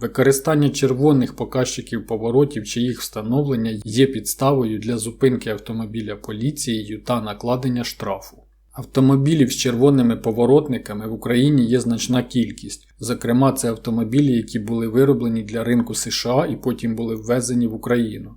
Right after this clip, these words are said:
На цих авто встановлювались показчиками поворотів саме червоного кольору, відповідно до стандартів С Ш А.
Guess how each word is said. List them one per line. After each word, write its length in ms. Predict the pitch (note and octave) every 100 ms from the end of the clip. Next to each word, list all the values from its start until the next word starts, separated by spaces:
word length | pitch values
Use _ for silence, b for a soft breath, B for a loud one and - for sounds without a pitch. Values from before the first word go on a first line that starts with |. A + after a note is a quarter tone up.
| _ _ _ -
На 120 | A#2+
цих 260 | - F#3 -
авто 260 | A#2 - E3+
встановлювались 800 | - - A#2 C#3+ C#3 B2 A#2+
показчиками 760 | - A2+ - C#3 C#3 - A#2 A2+
поворотів 600 | G#2 A2 A2+ C3 D#3+ A#2+
саме 300 | - A#2+ A2+
червоного 600 | G#2+ A#2 G#2+ C3 C#3 C3
кольору, 540 | C3+ C#3 B2 G#2 G#2 - b b
відповідно 560 | A2+ - - A2 C#3+ D3
до 180 | A2+ A2
стандартів 720 | - A2+ A2 A2+ C3+ C3+ C#3
С 140 | - B2
Ш 200 | - B2+
А. 180 | G#2